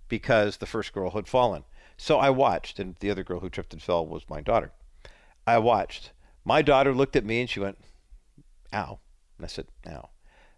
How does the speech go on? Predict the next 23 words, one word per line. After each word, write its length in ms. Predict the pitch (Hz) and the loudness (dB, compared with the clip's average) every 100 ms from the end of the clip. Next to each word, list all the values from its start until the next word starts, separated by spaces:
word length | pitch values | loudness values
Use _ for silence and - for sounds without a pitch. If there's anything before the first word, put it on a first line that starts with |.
| - | -10
The 80 | 107 | -8
girl 280 | 90 123 131 | -2 2 2
next 340 | 117 131 160 - | 4 0 0 -2
to 100 | 110 | -2
her 340 | 101 87 92 - | 0 0 -4 -10
tripped, 420 | - 90 - - - | -2 -2 -2 -12 -8
and 140 | 101 | -6
I 80 | 95 - | -8 -4
noticed 300 | 120 120 - | -2 -2 -4
a 40 | 87 | -10
trickle 360 | - 120 131 | -8 -6 -4
of 100 | 113 | -4
blood 260 | 110 117 113 | 0 0 0
coming 220 | 98 90 | -6 -2
out 120 | 90 | -4
of 60 | 87 | -4
her 100 | 90 | -8
skinned 420 | - 107 101 90 | -6 -6 -6 -4
knee 240 | 104 87 - - - | -4 -4 -8 -20 -12
and 240 | 110 92 82 - - | -8 -8 -10 -20 -4
burst 420 | 151 156 131 - | 4 4 4 -4
into 200 | 113 101 | -6 -6
hysterics. 600 | 95 - 92 73 - - | -6 -6 -6 -8 -10 -20